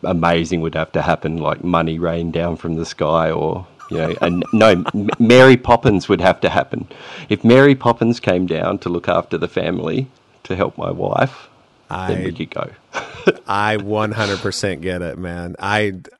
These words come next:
Speaker 2: I can't believe my wife was so cool about me going last year. And if it wasn't, I mean, it's wi-, a six-hour drive for me this time. And so that's,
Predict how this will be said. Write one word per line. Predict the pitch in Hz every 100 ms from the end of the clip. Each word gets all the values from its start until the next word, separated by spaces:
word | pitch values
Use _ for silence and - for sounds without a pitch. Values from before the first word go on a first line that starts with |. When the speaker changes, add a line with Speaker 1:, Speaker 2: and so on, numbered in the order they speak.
| _ _ -
Speaker 2:
I | 110
can't | - 127 101
believe | 104 98 101 101
my | 98 92
wife | 92 92 90
was | 90 -
so | 95
cool | 92 98 92
about | 90 90
me | 90 92
going | 92 90 90
last | 85 92 - -
year. | 85 110 - _ _ _ _ _ _ _
And | - 107 107 104
if | 113 110 -
it | 139 123
wasn't, | 117 113 113 113 - _ -
I |
mean, | 113 101 -
it's | 127 -
wi-, | 113 117 -
a | 104
six-hour | - 120 - 107 98
drive | 90 95 90 85 90 - _ _ _
for | - 98
me | 98 87 - - _ _ _ _ _ _ _ _ -
this | 107 -
time. | - 87 80 82
And | 85
so | - 85 85
that's, | 82 98 92 -